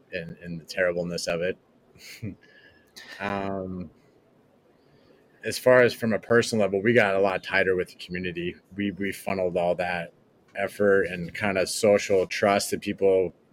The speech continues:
gave us with their philanthropy when they were trying to help, they kind of funneled it through us. So we were able to organize a cleanup crew where we went in and, uh, we, we kind of recovered people's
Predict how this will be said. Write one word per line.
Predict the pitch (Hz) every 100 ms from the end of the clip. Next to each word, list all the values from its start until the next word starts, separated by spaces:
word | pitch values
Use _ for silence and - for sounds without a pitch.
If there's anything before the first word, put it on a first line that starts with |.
| -
gave | 101 101
us | 95 98 -
with | 101
their | 101 92
philanthropy | - 95 95 98 104 117
when | 113 101
they | 92
were | 90
trying | - 95 90
to |
help, | 95 95
they | 101
kind | - 95
of | 87
funneled | - 95 90 87
it | 87
through | - 90 90
us. | 95 -
So |
we | 92 92
were | 90
able | 87 85
to | 82 92
organize | 87 90 90 87 87 90 85 - - _ - - -
a |
cleanup | - 123 123 113 -
crew | - 117 117
where | 107 101
we | 104
went | 101 101
in | 98
and, | 98 92 90 _ _ _ - _ _ _ _ _ _ _ _ _ _
uh, | 90 90 90
we, | 95 90 101
we |
kind | 101 - 101
of | 95
recovered | 92 - 107 113 -
people's | 107 - 104 101 92 -